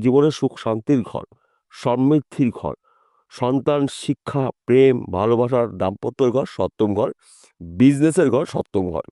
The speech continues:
তাই সপ্তম ঘরে অবস্থান করছে সুখের কারক শুক্র। আপনার রাশির অষ্টম ঘরে অবস্থান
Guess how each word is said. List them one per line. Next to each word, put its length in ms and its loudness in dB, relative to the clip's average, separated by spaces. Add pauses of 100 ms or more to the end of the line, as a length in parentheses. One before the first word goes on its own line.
তাই 200 -2
সপ্তম 440 -2
ঘরে 160 2
অবস্থান 440 0
করছে 260 -2 (560)
সুখের 540 0
কারক 340 -2 (120)
শুক্র। 340 -6 (1300)
আপনার 300 -2
রাশির 340 0
অষ্টম 420 0
ঘরে 220 0
অবস্থান 440 -2